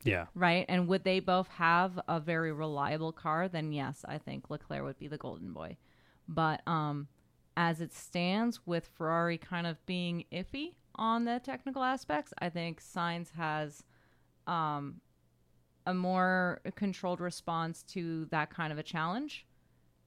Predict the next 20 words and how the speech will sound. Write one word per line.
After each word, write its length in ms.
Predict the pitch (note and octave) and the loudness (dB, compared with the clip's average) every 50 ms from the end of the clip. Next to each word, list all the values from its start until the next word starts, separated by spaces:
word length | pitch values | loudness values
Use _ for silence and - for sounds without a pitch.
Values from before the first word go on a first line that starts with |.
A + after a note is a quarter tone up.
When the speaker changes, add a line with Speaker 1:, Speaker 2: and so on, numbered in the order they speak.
| _ - | _ -4
Speaker 2:
and 480 | F3 F3+ E3 D#3+ D#3+ D#3 D#3+ D#3 - - | -2 0 0 0 0 0 0 -2 -4 -4
knows 380 | - F3+ F3 E3 E3 E3+ E3 E3+ | -2 0 2 4 2 2 0 0
when 160 | F3+ E3+ E3 | -2 -2 -4
to 100 | - D#3 | -4 -2
dial 320 | - D#3 D3 D3 D3 D#3 D3+ | 0 2 2 4 2 2 0
it 100 | D3 - | 0 0
back 380 | D#3 D3 D3 D3 D3+ - - - _ _ _ _ _ _ _ - | 0 0 0 0 -2 -4 -10 -20 _ _ _ _ _ _ _ -20
to 220 | - - G3 E3 | -6 -2 -2 -2
be 160 | D#3 - E3 D#3+ | -2 -2 -2 -2
able 140 | D3 D3+ | -2 -4
to 60 | D3+ D3+ | -6 -6
finish 400 | - _ G#3+ A3 G#3 F#3 D#3 - | -6 _ 0 2 2 2 0 -2
the 120 | - D3+ | -6 -4
race 360 | D#3 D3 D3 D3 D3 - - - | -2 -2 -2 -4 -6 -10 -14 -10
instead 520 | - D#3 D#3+ D3+ - - - D3+ D3 C#3+ C#3 - - | -6 -6 -6 -6 -8 -6 -2 -2 -2 -2 -4 -4 -6
of 340 | D3+ D3 C#3 C#3 C3+ C3+ - - _ _ _ _ _ _ _ _ _ | -4 -4 -4 -4 -6 -10 -14 -20 _ _ _ _ _ _ _ _ _
pushing 360 | - G3 E3+ - - D3 C3+ B2 | 0 0 0 0 -2 -6 -6 -8
it. 120 | - - - _ _ _ _ _ _ _ _ _ _ _ - | -8 -10 -14 _ _ _ _ _ _ _ _ _ _ _ -6
Speaker 1:
Mm. 260 | G#2+ G2 G2 F#2+ F2+ - | -4 -4 -4 -6 -8 -6
Speaker 2:
Right? 360 | D#3 D#3+ C#3 B2 C3 D#3 - | -4 -2 -2 0 -2 -4 -6